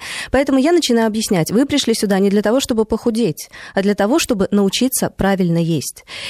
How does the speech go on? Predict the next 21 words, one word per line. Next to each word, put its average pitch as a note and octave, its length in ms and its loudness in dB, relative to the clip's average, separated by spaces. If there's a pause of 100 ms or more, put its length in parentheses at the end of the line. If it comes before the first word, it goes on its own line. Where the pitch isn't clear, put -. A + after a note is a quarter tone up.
(140)
И A#3 240 2 (160)
снижение A#3 580 2
веса G#3+ 480 0 (240)
будет G3 320 0 (180)
положительным A3+ 920 2 (140)
эффектом, E3+ 680 -2
но B3 240 2
не A#3 140 2
основным, A#3 480 2
а F#3 80 0
второстепенным. F3 800 -2
И - 160 -2
в G3+ 40 -2
дальнейшем B3 800 2
вы A3 140 0
сможете G3+ 600 0
есть G3+ 400 -2
также F3+ 460 0
по C4+ 160 -2
определенной B3 640 0
схеме A#3 460 -2